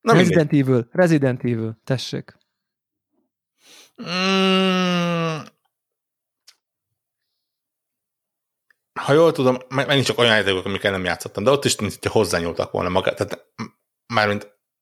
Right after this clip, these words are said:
Speaker 1: magához a történethez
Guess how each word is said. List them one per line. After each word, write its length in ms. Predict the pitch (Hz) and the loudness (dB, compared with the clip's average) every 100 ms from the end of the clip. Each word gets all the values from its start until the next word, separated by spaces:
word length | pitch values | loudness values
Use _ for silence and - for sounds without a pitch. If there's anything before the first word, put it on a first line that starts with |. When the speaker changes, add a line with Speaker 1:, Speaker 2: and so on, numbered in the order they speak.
| _ _ _ _ _ | _ _ _ _ _
Speaker 1:
magához 520 | - 107 104 101 107 98 | -6 -2 0 0 0 2
a 360 | 95 92 - | 2 0 -4
történethez 960 | - 110 - 98 87 82 - - - | 2 2 2 -2 -2 -6 -8 -10 -10